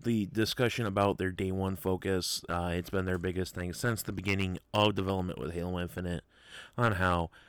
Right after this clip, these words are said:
they wanna make sure it's a seamless release. They don't have a lot of the problems like we suffered with, um, all the Master Chief Collection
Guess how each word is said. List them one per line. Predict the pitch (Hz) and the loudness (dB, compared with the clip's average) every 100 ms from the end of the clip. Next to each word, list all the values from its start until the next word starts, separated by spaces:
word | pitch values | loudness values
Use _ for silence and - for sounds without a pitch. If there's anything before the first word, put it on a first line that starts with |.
| _ | _
they | 104 | 0
wanna | 98 95 | 2 2
make | 92 | -2
sure | - 104 82 | 0 0 0
it's | 82 | -2
a | 92 | -4
seamless | - 120 113 104 - - - | -2 0 2 0 -2 -8 -6
release. | 104 107 104 107 104 - | 0 0 2 0 0 -4
They | - 87 | -4 -2
don't | 95 | 0
have | 107 101 | 0 0
a | |
lot | 101 | 0
of | 98 | 0
the | 95 | -2
problems | - 110 107 101 104 98 92 | 2 6 6 4 0 -2 -2
like | 95 95 | -4 -2
we | 107 | -2
suffered | - 143 139 | 0 2 2
with, | 127 120 113 | 2 2 2
um, | 113 110 107 113 - | 0 0 -4 -6 -4
all | 143 | -2
the | |
Master | 147 143 120 | 0 -2 -4
Chief | - 143 | -2 -2
Collection | - 151 139 147 143 | 0 0 0 -2 -4